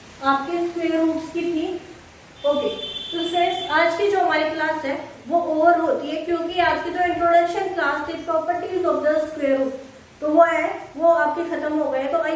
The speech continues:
hope कि जो जो क्लास में मैंने आपको कराया है वो क्लियर हो गया होगा। ठीक है, तो स्टूडेंट्स अगर आप मेरी वीडियो को फर्स्ट टाइम देख रहे हो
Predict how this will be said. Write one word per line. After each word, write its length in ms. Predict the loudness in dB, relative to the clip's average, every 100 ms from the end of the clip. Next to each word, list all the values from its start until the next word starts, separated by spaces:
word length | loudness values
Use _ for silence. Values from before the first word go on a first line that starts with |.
| 4
hope 260 | 4 4
कि 100 | -2 -2
जो 120 | -2
जो 120 | -4
क्लास 300 | -4 -4 -4
में 80 | -6
मैंने 220 | -6 -4 -4
आपको 300 | -4 -6 -4
कराया 240 | -2 0
है 260 | 0 -4 -6 -12 -16 -10
वो 80 | -8
क्लियर 400 | -2 2 4 4
हो 140 | 0
गया 120 | 0
होगा। 240 | -6 -6 -12 -12 -4
ठीक 140 | -2
है, 120 | -2 -4 -10 -16 -10
तो 100 | -8
स्टूडेंट्स 360 | 2 2 4
अगर 200 | 2 2
आप 160 | 2 0
मेरी 160 | -2 -2
वीडियो 200 | -4 -4
को 120 | -4 -4
फर्स्ट 280 | -2 -2 -2
टाइम 220 | -4 -2
देख 100 | -2
रहे 80 |
हो 60 | -4